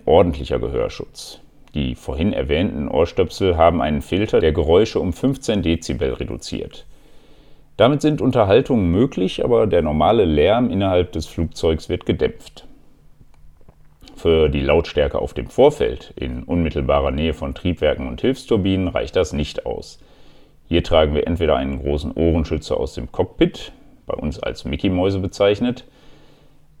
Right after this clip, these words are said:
Ich nutze allerdings meistens meine In-Ear-Kopfhörer. Das Noise Cancelling macht es möglich, der Kopfhörer erzeugt zum von außen kommenden Lärm aktiv eine Art Gegenschall,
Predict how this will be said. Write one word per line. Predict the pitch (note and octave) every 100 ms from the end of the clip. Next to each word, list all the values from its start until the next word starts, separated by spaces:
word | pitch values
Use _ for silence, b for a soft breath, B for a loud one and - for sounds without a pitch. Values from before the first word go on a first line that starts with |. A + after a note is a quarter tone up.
| -
Ich | D3+ -
nutze | C#3+ C#3 C3+
allerdings | A2 A#2 A2 G#2+ -
meistens | D#2+ F2 F#2+ F#2+ F2+ -
meine | D#2 D#2+ E2
In-Ear-Kopfhörer. | - G#2+ - B2+ - C2 - C2+ C2 G#1+ - - - _ -
Das | - D2+ -
Noise | D2 C#2+ F2 -
Cancelling | - G2 - B2 A#2
macht | D#2+ -
es | -
möglich, | D#2+ G2 D3+ D#3
der | -
Kopfhörer | - - - C#3+ C#3 C#3
erzeugt | G#2 - - F2+ A#2+ - - -
zum | - D#2+ D#2+
von | - C#2+
außen | - F#2 - B2
kommenden | A#2 A2+ G2+
Lärm | D#2+ C2+ D#2 F2 - -
aktiv | - - - F2+ F2 - -
eine | D2 C#2 -
Art | G2 -
Gegenschall, | D2+ D2 C#2 - - -